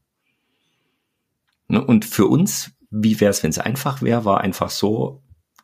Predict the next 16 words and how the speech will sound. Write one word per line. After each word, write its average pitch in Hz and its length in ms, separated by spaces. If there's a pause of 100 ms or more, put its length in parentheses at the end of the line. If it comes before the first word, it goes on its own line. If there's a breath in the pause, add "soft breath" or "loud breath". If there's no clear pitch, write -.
(160)
wir 104 200
sprechen - 400
diese 78 220
Podcasts - 540
ein, 202 320 (260)
wir - 260
haben 92 140
einen 78 120
Plan, 98 360
was 92 220
alle, - 320
welche 90 280
Themen 92 300
alle 71 180
drin 92 220
sind 170 280